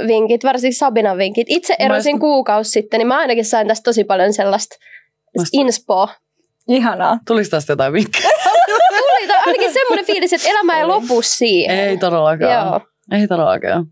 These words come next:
Speaker 3: Uusi
Speaker 2: Elämä
Speaker 3: elämä
Speaker 2: on ihanaa.
Speaker 3: alkaa.
Speaker 2: Sit pitää nauttia.
Speaker 1: Mm.
Speaker 3: Ihanaa.
Speaker 2: Joo, todellakin.
Speaker 3: Okei, otetaan vielä meidän kuulijoilta pari kysymystä, mitkä
Speaker 2: Joo.
Speaker 3: me Empun
Speaker 1: Joo.
Speaker 3: kanssa otettiin.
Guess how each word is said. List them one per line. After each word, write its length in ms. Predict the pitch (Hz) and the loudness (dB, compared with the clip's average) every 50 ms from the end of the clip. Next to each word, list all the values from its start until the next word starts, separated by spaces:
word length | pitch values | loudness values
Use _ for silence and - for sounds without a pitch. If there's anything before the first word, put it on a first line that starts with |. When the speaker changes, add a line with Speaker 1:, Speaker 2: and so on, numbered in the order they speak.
| _ _ - - - | _ _ -16 -6 -2
Speaker 3:
Uusi 280 | - 247 269 269 - 226 | 0 0 0 0 0 0
Speaker 2:
Elämä 160 | 220 214 208 | 0 0 0
Speaker 3:
elämä 40 | 202 202 - | 0 0 0
Speaker 2:
on 60 | - | 0
ihanaa. 260 | 165 165 160 160 147 | 0 0 0 0 0
Speaker 3:
alkaa. 260 | 156 175 175 180 - | 0 -2 -2 -2 -2
Speaker 2:
Sit 140 | 185 214 208 | -2 -2 -2
pitää 220 | 208 196 190 185 | 0 0 0 0
nauttia. 460 | 180 175 165 165 - - - 156 156 156 _ _ _ _ 277 | 0 0 -2 -2 -4 -6 -6 -4 -4 -6 _ _ _ _ 0
Speaker 1:
Mm. 340 | 285 285 254 220 214 214 214 _ _ _ - | 2 2 2 2 0 -4 -8 _ _ _ -2
Speaker 3:
Ihanaa. 400 | 254 240 214 190 170 202 202 190 | 0 0 0 0 -4 -4 -4 -2
Speaker 2:
Joo, 200 | 202 196 180 175 | -2 0 0 -2
todellakin. 360 | 165 180 175 175 160 160 151 - _ _ _ _ - _ _ - | -2 -4 -8 -10 -12 -14 -20 -20 _ _ _ _ -20 _ _ -2
Speaker 3:
Okei, 240 | 208 226 262 220 208 | 0 0 2 2 2
otetaan 280 | 285 359 415 453 480 466 | 2 2 2 2 2 2
vielä 160 | 440 403 381 | 0 0 0
meidän 200 | 349 330 311 311 | 0 0 -2 0
kuulijoilta 460 | - 349 330 285 233 208 190 190 - - | 0 0 2 2 2 2 0 0 0 0
pari 200 | 226 208 190 185 | 0 0 0 -2
kysymystä, 560 | - 220 208 - 170 143 151 151 - 170 160 | -2 -2 -2 -2 -2 -2 -2 0 0 -2 0
mitkä 220 | 160 160 - - | -2 -2 -2 -2
Speaker 2:
Joo. 60 | 160 | 0
Speaker 3:
me 240 | 175 175 165 - 180 | 0 0 2 2 0
Empun 160 | 185 262 285 | 0 0 0
Speaker 1:
Joo. 160 | 381 440 403 269 | 2 2 2 2
Speaker 3:
kanssa 320 | 214 196 190 185 - - | 2 0 0 0 0 2
otettiin. 600 | 190 190 185 185 180 - - 180 175 175 180 175 | 2 2 0 -2 -4 -4 -4 -2 -2 -2 -4 -6